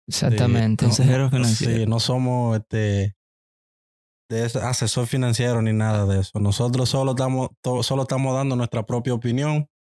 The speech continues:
Speaker 2: de lo que pensamos de las criptomonedas y todo eso.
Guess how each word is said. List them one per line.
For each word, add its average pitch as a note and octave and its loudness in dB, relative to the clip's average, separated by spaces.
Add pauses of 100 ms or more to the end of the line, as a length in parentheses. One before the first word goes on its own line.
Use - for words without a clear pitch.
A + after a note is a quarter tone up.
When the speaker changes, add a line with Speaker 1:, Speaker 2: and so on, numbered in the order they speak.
(360)
Speaker 2:
de A2+ -2
lo A2+ 0
que G#2+ 0
pensamos C3 0
de A#2+ 2
las A2+ -2
criptomonedas A2+ 0
y G#2+ -4
todo A2+ 0
eso. G2+ -2